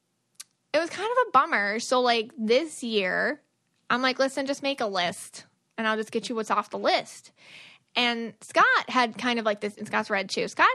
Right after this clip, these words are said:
kind of had this issue, like, "No, that's not how we're doing it.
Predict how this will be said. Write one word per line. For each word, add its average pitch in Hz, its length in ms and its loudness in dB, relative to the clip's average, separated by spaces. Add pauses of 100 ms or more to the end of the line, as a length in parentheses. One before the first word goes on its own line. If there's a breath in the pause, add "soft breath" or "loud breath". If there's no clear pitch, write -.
kind 240 180 0
of 220 60 -2
had 220 120 -2
this 196 160 -10
issue, 262 300 -4
like, 208 220 -4
"No, 339 360 2
that's - 460 -6
not 277 200 0
how 269 140 0
we're 233 120 0
doing 185 280 -8
it. 58 200 -10